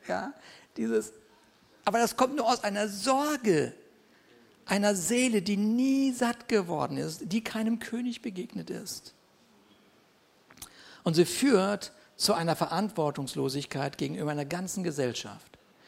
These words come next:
Wirtschaftsunternehmen, die alles ausnutzen, um bloß keine Steuern zu zahlen.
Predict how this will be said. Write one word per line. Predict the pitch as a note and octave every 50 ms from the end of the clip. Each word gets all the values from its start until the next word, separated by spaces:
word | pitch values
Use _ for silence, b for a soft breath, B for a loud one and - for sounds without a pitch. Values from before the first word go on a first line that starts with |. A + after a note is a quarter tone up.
| B B B B B B
Wirtschaftsunternehmen, | D#3 C#3 G#3 A#3+ A#3+ - - - F3 C#3+ - - - D3+ C#3 C3+ C3+ C3 B2+ B2+ B2+ B2+ C3 C#3 C#3 C#3 B2+
die | B2+ D3 - -
alles | - - A3 A3 A#3 A3+ A3+ - - G3+ F#3 - -
ausnutzen, | - E3 F3 F#3 E3+ - - D#3 D#3 D3+ - - D3
um | C#3 B2+
bloß | C3+ D3 D#3 F3+ G3+ G#3+ A#3 A#3+ - - -
keine | - F3+ F3 E3 D#3 D#3
Steuern | D3+ - - C3 B2 B2+ B2+ A#2+ - -
zu | - - -
zahlen. | - - - - G#2 G#2+ - - - -